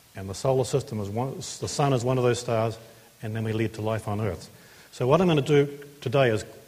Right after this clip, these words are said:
concentrate mostly on those three central ones in yellow, molecular cloud formation, star formation, and the formation of the solar system.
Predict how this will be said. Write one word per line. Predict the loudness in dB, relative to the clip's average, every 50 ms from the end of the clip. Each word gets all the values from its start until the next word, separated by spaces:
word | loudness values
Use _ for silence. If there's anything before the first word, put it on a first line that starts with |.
| -20 -20 -20 -20 -20 -20 -20 _ _ _ _ -6
concentrate | -2 -2 -2 -2 -2 -2 0 0 0 2
mostly | 2 2 2 0 0 0 0 0
on | 0 0 0 0
those | 0 0 -2 -4
three | -4 -2 -2 -2
central | -2 -4 -6 -6 -6 -6 -6 -6
ones | -6 -6 -6 -6 -8
in | -8 -6
yellow, | -6 -6 -6 -6 -8 -10 -12 -16 -20 -20 -18 -12 -6
molecular | -2 0 0 2 2 2 2 2
cloud | 2 0 0 2 2 2 2
formation, | 0 -2 0 0 2 2 0 0 -2 -4 -8 -10 -10 -14 -20 -20 -20 -20 -20
star | -8 -2 0 0 0
formation, | 0 0 -2 -2 0 -2 -2 -2 -4 -6 -8 -8 -10 -14 -20 -20 -20 -20 -20 -20 -18 -12
and | -10 -10
the | -8
formation | -6 -6 -2 0 0 0 0 -2 -4 -6
of | -6
the | -6
solar | -4 -2 -2 0 0 0
system. | -2 -4 -6 -8 -10 -12 -16